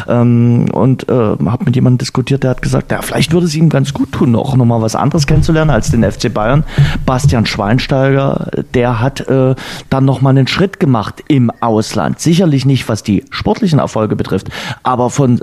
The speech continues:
seinem ganzen Standing her hat er in Manchester und speziell in den U S A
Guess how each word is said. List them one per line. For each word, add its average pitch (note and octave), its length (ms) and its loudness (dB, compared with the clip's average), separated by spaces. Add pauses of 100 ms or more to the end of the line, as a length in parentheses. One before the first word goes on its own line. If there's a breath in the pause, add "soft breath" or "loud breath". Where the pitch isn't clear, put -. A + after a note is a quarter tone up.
(100)
seinem A2+ 320 -2
ganzen A#2+ 340 0
Standing D#3+ 480 0
her F#2+ 460 -2
hat A2+ 180 -4
er G#2+ 80 2
in G2 160 4
Manchester D3 560 0
und D#3+ 140 0
speziell C#3+ 400 -2
in D3+ 80 -4
den C3 140 0
U B2+ 120 2
S - 140 -2
A C#3 220 -2